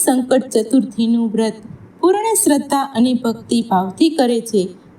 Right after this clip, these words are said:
તેની સર્વે મનોકામના શ્રી સંકટહરણ ગણેશ પૂર્ણ કરે છે. સંકટ ચતુર્થી એટલે સંકટને હરવાવાળી ચતુર્થી.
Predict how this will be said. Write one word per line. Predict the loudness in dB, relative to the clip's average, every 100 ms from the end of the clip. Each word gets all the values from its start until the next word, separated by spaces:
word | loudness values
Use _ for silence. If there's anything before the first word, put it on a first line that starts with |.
| -2
તેની | 0 2 0
સર્વે | 2 2 0 0 2
મનોકામના | 2 2 -2 -4 -2 0 0 -2 -8 -18 -20 -6 0
શ્રી | 2 2
સંકટહરણ | 2 2 0 0 -2 -2 -2 0 0 0
ગણેશ | 0 4 4 2 -2
પૂર્ણ | 2 4 2
કરે | 0 -2 -2
છે. | -8 -12 -14 -20 _ -4
સંકટ | 0 0 0 -2 0
ચતુર્થી | 0 2 4 2 2 0
એટલે | 0 -2 0 0 -2 -8 -20 -8
સંકટને | -2 -2 0 -2 0 0 2
હરવાવાળી | 2 2 2 0 0 0 2 2
ચતુર્થી. | 2 0 0 0 -2 -2 -10